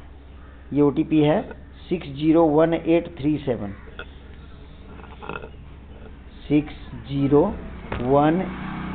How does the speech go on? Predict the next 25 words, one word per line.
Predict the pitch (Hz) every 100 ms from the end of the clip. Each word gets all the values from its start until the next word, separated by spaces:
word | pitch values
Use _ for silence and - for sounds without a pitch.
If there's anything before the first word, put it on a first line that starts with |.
| -
एट | 147 151 165 - - - - - -
थ्री | - 147 160 185 - - -
सेवन, | 160 143 120 104 - - - - - 131
ये | 156
हमने | 160 160
डाल | 151 151
दिया। | 156 185 180 - - - - -
उसके | 135 - 156
बाद | 160 151
यहाँ | 143 139 139
पे | 202 208 - - - - - - -
आपको | 131 - 180
ये | 156 135 165
fill | 165 151
करना | 139 135 131
पड़ेगा, | 120 117 117 113 - - - - - - - - - - - - - - - - - - - - - -
जो | 147
आपका | 143 156
capture | 156 160 - 165
है। | 139
Capture | 139 147 143 170
डालने | 156 160 160
के | 156
बाद | 156
ये | 151